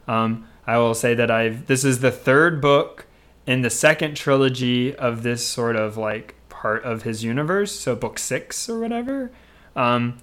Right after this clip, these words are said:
and I think there's one more in this trilogy, which is set sort of at a later date from the first trilogy in this part. Um, but it's a, it's in the Mistborn series. And so, uh, it's related to those books.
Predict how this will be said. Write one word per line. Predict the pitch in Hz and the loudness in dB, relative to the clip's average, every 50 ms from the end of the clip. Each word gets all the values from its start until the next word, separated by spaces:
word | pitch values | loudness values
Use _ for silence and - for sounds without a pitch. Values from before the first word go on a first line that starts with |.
| - - - _ - - - - | -20 -20 -20 _ -20 -12 -4 0
and | 123 127 131 123 | 2 2 4 4
I | 117 123 | 2 2
think | 143 151 | 2 2
there's | 147 127 110 113 | 2 0 0 2
one | 127 131 139 139 | 2 2 2 2
more | 131 127 127 131 127 131 | 2 2 4 4 4 2
in | 139 127 120 | 2 0 -2
this | 120 120 - - | -2 -2 -4 -6
trilogy, | - - 117 120 131 131 139 156 151 156 | -4 -2 0 0 0 0 0 0 -2 0
which | 151 135 - 135 | 0 -2 -2 -2
is | 117 - | -4 -2
set | - 127 123 - - - - - | 0 0 0 0 -4 -10 -20 -20
sort | - - - 117 113 | -18 -10 -6 -4 -4
of | 110 110 | -2 -2
at | 110 113 | -2 0
a | 113 | 0
later | 110 120 135 139 139 135 | 2 4 4 4 4 2
date | 131 123 127 139 131 | 2 0 0 -2 -4
from | - - 131 120 117 | -4 -4 -4 -2 -2
the | 113 107 | -2 -4
first | - - 127 139 139 - - | -2 0 0 0 0 0 0
trilogy | - 143 143 139 139 143 143 | 0 2 2 2 2 0 0
in | 143 139 | 0 0
this | 143 135 139 | -2 -2 -4
part. | - 139 139 139 143 151 - - - - - - - _ _ - | -4 -4 -2 -2 -2 -2 -4 -8 -18 -20 -20 -20 -20 _ _ -8
Um, | 117 110 110 107 110 104 104 | -6 -4 -4 -4 -6 -6 -2
but | 127 120 117 123 - - - - - _ _ _ _ | 0 0 0 0 -2 -6 -18 -20 -20 _ _ _ _
it's | - 127 131 135 | -6 -4 0 2
a, | 120 117 113 113 131 - - | 2 2 2 0 -4 -8 -8
it's | 165 123 - - | -8 -6 -2 -2
in | 131 123 | -2 0
the | 113 | 0
Mistborn | 110 110 117 123 127 - - 131 139 143 143 151 156 160 165 165 170 165 165 _ _ _ _ _ _ | 0 0 0 0 0 -2 -4 -2 2 2 4 4 4 2 2 0 -2 -4 -8 _ _ _ _ _ _
series. | - - - - - 175 190 240 269 285 294 277 - - - _ _ _ - - - | -20 -14 -6 -2 2 4 4 4 2 0 -2 -4 -6 -8 -12 _ _ _ -20 -14 -4
And | - 131 131 135 139 | 0 2 2 2 2
so, | 131 - 135 127 123 123 127 123 120 | 2 4 4 6 6 6 6 6 6
uh, | 120 120 120 | 6 4 4
it's | 120 131 139 123 - - | 2 2 -2 -4 -4 -2
related | 127 120 120 120 120 123 120 117 117 | 0 2 2 2 2 2 0 -2 -2
to | 123 120 | -4 0
those | 123 127 135 143 139 | 2 4 4 4 2
books. | 135 143 139 139 143 143 - - | 2 2 4 4 4 0 -4 -12